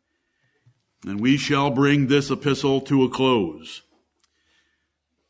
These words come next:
I read to you verses twenty-one through twenty-seven.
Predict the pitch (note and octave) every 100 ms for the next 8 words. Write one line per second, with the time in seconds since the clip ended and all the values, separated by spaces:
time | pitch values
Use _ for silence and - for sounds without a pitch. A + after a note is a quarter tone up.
0 | _ _ _ _ _ _ _ _ _ _
1 | _ _ _ _ _ A2+ B2 C3 C3 D3
2 | D3 - C3 C#3+ C3+ C3+ B2 A#2+ - -
3 | C#3 C3+ B2 C3 C3 B2 A#2 A2 C3 A#2
4 | G#2+ A#2+ G2 E2+